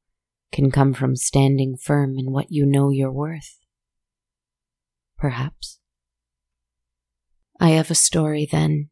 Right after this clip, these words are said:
that I think will suit this card well. Of course I do. For you know me, and you know the way I work. I create each story brand new.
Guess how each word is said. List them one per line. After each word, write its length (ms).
that 160
I 80
think 320
will 140
suit 420
this 180
card 380
well. 380
Of 160
course 260
I 120
do. 240
For 520
you 200
know 180
me, 480
and 180
you 80
know 160
the 140
way 140
I 120
work. 540
I 140
create 500
each 220
story 580
brand 480
new. 320